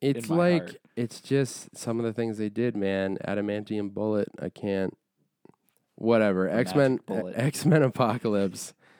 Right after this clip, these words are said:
Speaker 2: was unbelievable.
Speaker 1: It's not apocalyptic.
Speaker 2: No. I'll probably s-, see it again and wanna talk about it again.
Speaker 1: Mm-hmm.
Speaker 2: 'Cause I just, I only saw it the once, and there was so much, dude.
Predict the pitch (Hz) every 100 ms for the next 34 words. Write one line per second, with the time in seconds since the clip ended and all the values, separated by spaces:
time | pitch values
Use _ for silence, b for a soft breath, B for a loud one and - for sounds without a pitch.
0 | b b b b b _ - 98 101 95
1 | 87 90 82 - 98 101 101 104 101 -
2 | 90 - 85 87 90 - - _ - 71
3 | 64 62 - - - 127 165 202 202 156
4 | 135 - - 131 135 117 107 107 101 95
5 | 95 95 90 92 85 - 80 78 - -
6 | - 156 143 139 139 107 104 107 98 -
7 | 104 113 120 - 113 90 90 107 104 92
8 | 95 101 - - 127 139 127 135 131 -
9 | - 87 110 131